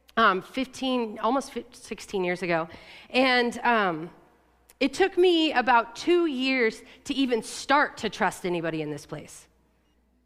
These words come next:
Okay, and I, some of these people were my friends for years before I moved here, and I still was like,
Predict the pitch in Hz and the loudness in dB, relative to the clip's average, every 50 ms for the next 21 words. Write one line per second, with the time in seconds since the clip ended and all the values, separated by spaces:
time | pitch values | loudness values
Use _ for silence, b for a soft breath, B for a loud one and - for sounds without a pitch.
0 | _ _ _ _ _ _ _ _ _ _ - 277 254 220 285 311 285 269 302 285 | _ _ _ _ _ _ _ _ _ _ 2 2 4 4 2 2 4 2 0 2
1 | - 392 415 453 427 392 - - 330 302 262 285 262 247 240 220 196 - - - | 2 2 2 4 4 2 2 2 0 0 2 2 2 2 2 2 0 -2 -2 0
2 | 330 370 392 226 196 - - - - 247 226 214 233 302 349 320 311 - - 233 | 2 2 2 2 0 -4 -8 -4 -4 -4 -2 0 2 4 4 4 2 0 -4 -6
3 | 208 - - 294 269 247 220 214 233 302 339 - - 214 160 135 - b b b | -6 -2 0 2 2 2 2 2 0 0 -2 -2 -2 -2 -2 -2 -6 b b b
4 | b b b b b b b - 240 254 254 254 - - 311 285 269 254 220 - | b b b b b b b 2 2 2 2 2 0 2 2 2 2 0 -2 -4
5 | - - - 196 220 202 180 | -14 -18 0 2 2 2 2